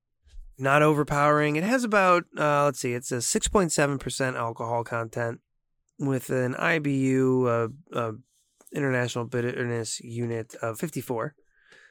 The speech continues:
So not, really not a bad drink at all.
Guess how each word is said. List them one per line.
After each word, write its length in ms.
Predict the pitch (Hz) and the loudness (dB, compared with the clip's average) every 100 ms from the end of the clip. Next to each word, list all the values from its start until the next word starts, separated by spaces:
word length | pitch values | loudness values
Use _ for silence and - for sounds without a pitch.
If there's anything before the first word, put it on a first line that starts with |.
| _ | _
So 200 | - 208 | 0 0
not, 300 | 233 220 214 _ _ _ _ _ _ | 2 0 -2 _ _ _ _ _ _
really 400 | 196 240 247 185 | 0 2 4 4
not 220 | 156 135 | 4 2
a 40 | 123 | 0
bad 580 | 113 131 123 123 117 117 | -2 0 2 0 -4 -6
drink 420 | 123 123 120 - | -4 -2 -4 -8
at 160 | 117 113 - | -10 -10 -6
all. 440 | 120 113 113 120 | -4 -2 -4 -6